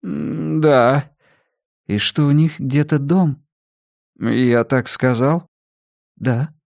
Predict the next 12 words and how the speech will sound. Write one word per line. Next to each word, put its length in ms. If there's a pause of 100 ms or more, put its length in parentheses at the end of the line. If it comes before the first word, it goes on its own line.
(1080)
«Вот 500
черт», 680 (100)
промямлил 580
он. 240 (160)
«Что 380
это 200
со 260
мной? 380 (680)
Вообще, 580 (300)
глупо 480
это 260
все. 360